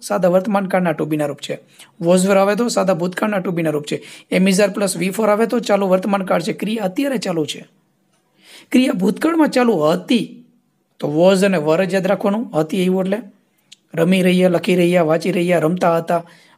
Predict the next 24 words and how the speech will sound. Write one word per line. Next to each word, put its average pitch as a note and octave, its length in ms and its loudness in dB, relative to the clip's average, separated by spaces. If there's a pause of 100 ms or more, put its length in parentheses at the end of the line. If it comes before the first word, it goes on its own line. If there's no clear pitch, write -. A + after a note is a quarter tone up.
વાંચતા E3 420 0
હતા, E3+ 200 -4
લખતા E3 480 -2
હતા, F3 360 -6 (100)
જોતા E3 420 2
હતા, F3+ 300 -2 (1040)
દોડી F3 300 4
રહ્યા F3 340 2
હતા, F3+ 240 -2 (240)
દોડતા F#3 480 2
હતા, G3+ 260 -4 (960)
બરાબર? A#3+ 200 -2
એવી A3+ 160 4
રીતે A#3 200 0
પણ A3+ 160 2
બોલાય, F#3+ 280 2
દોડતા F3 460 2
હતા, E3+ 160 -6
અથવા E3 360 -8
એમ F3+ 60 -2
કે F3+ 100 -4
દોડી F#3 320 0
રહ્યા F#3+ 320 2
હતા, E3+ 280 -2